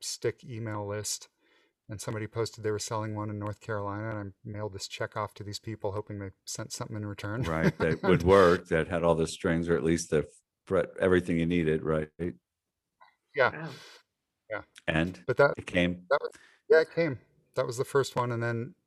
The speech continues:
Speaker 1: shortly thereafter, I mean, I've been kinda blessed that Emmett Chapman is up in L A, and so I had that one. That was a ten string, and I s-,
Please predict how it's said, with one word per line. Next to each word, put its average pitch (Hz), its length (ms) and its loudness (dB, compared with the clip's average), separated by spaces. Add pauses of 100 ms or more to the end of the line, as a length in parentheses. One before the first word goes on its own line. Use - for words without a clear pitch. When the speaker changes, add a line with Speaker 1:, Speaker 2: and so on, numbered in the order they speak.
(140)
Speaker 1:
shortly 147 340 0
thereafter, 117 340 0
I 107 40 -6
mean, 107 120 -4
I've 101 100 -8
been 107 120 -8
kinda 101 220 -8
blessed 104 420 -2
that 104 160 -4 (180)
Emmett 107 240 -10
Chapman 107 400 -6
is 98 140 -8
up 110 160 -4
in 98 100 -6
L 98 220 -6
A, 101 280 -2 (760)
and 107 120 -8
so 120 120 0
I 110 60 0
had 117 260 -2
that 117 200 0
one. 107 140 -2
That 120 120 -8
was 120 120 -8
a 104 60 -10
ten 120 280 -8
string, 107 420 -4
and 101 80 -6
I 104 220 -6 (580)
s-, - 540 -12